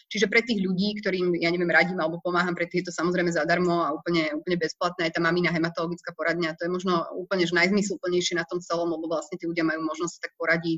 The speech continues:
získať druhý názor. Ona strašne veľa ľudí si aj poobjednávala takých od, od všelikia-, všelikadiaľ. Potom vlastne to, čo robím v Lige proti rakovine, tam tiež robím takú poradňu, v rámci onkoporadne, r-, robím sociálne zabezpečenie.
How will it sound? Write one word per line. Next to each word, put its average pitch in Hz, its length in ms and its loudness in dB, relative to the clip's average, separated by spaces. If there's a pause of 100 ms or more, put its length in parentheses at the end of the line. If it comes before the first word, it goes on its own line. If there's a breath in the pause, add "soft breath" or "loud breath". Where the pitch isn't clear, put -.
získať 165 240 -6
druhý 170 240 0
názor. 170 340 0
Ona 165 140 0
strašne 170 400 -4
veľa 165 160 2
ľudí 170 180 0
si - 140 -6
aj 170 100 0
poobjednávala 170 540 0 (240)
takých - 400 -16
od, 147 220 -12
od 165 120 -6
všelikia-, 175 640 -2 (100)
všelikadiaľ. 185 840 -2 (640 loud breath)
Potom 247 260 4
vlastne 208 560 4
to, 202 140 -4
čo 214 80 -6
robím 202 240 2
v 180 100 2
Lige 180 140 0
proti 190 240 -4
rakovine, 180 480 0
tam 170 160 0
tiež 175 240 -4
robím 170 160 0
takú 170 200 -8
poradňu, 208 600 0
v 170 40 -8
rámci 156 280 -4
onkoporadne, 175 680 0 (140)
r-, 147 160 -4 (580)
robím 170 240 0
sociálne 175 380 -2
zabezpečenie. 202 880 0